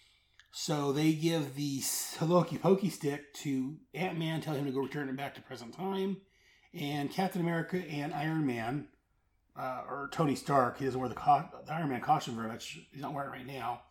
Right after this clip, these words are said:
They travel to shield headquarters in nineteen seventy to steal an earlier version of the Space Stone, A K A the Tesseract, and more Pym particles,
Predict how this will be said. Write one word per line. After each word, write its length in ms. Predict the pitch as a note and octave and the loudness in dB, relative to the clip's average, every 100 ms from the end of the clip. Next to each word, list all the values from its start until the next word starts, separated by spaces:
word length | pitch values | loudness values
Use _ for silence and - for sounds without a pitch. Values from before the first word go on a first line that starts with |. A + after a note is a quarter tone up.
| _ _ _ _ | _ _ _ _
They 120 | D#3+ D#3 | -6 0
travel 280 | D3+ C#3 | 2 2
to 60 | A#2 | 0
shield 380 | - D#3 B2+ D3 | 0 0 0 0
headquarters 560 | D3+ D3 D#3+ D#3+ C#3 | -2 -2 -2 -2 0
in 60 | B2+ | 0
nineteen 340 | C3 - B2 | 0 -2 -8
seventy 640 | - E3+ F3 F3+ F3+ E3+ - _ _ _ - | -2 2 4 4 2 -2 -6 _ _ _ -4
to 140 | - | -2
steal 240 | - F#3 D3 | 2 4 2
an 80 | - | 0
earlier 440 | G3 C4+ A#3 F#3 C3+ | 4 6 8 8 6
version 320 | A#2 B2 B2 | 4 2 2
of 60 | A2 | -2
the 80 | |
Space 340 | G2+ B2 A2+ F#2+ | -2 -2 -2 -2
Stone, 500 | - G#2 A2+ C#3+ - _ _ - | -4 -4 -2 -4 -6 _ _ -4
A 120 | C3+ | -4
K 200 | - B2 | -2 -4
A 20 | |
the 80 | A#2 | -4
Tesseract, 640 | A2 B2 - A#2+ A2+ C3+ - _ _ _ - - | -4 -4 -4 -4 -2 -2 -6 _ _ _ -18 -2
and 260 | G#3 G#3 | 2 6
more 220 | F3+ F3 | 6 6
Pym 260 | - F3+ F3+ | 4 4 4
particles, 680 | - A2+ G#2 A2 G#2+ - | 4 0 0 -6 -8 -8